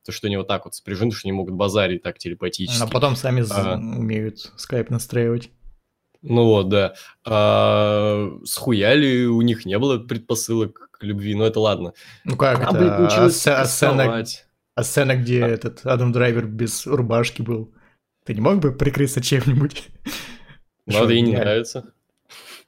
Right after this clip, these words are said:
Speaker 2: Так нет, она, ну, стесняется.
Speaker 1: Ну, неважно. Блядь, э, она
Speaker 2: Не,
Speaker 1: научилась
Speaker 2: по-моему, то, что между ними
Speaker 1: хилить.
Speaker 2: есть чувства, это очевидно. Ты спросил
Speaker 1: Ну, это хуйня,
Speaker 2: шиперок.
Speaker 1: ладно.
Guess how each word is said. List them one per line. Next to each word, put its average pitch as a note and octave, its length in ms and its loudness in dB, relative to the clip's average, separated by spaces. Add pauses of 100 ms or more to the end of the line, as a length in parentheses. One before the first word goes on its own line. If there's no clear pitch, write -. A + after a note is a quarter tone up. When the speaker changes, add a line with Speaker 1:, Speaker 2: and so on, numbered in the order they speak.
(160)
Speaker 2:
Так B2+ 140 -2
нет, C3 220 2
она, A2 260 -2
ну, G#2 320 -6
стесняется. B2 760 -4 (1300)
Speaker 1:
Ну, A2+ 100 -8
неважно. G#2 380 -4 (720)
Блядь, B2+ 480 -2 (240)
э, F2 180 -12 (160)
она C#3 260 0
Speaker 2:
Не, E3 40 6
Speaker 1:
научилась F3 60 8
Speaker 2:
по-моему, D#3+ 400 4
то, G3+ 120 2
что - 180 0
между E3+ 220 2
ними F3+ 80 8
Speaker 1:
хилить. - 120 6
Speaker 2:
есть E3+ 140 2
чувства, F#3+ 300 0
это D#3 180 2
очевидно. A#2+ 720 0
Ты C#3 200 -2
спросил C#3+ 300 -2
Speaker 1:
Ну, D3+ 80 2
это B2+ 100 0
хуйня, D#3+ 200 -2 (100)
Speaker 2:
шиперок. G#2 100 0
Speaker 1:
ладно. F2 400 -12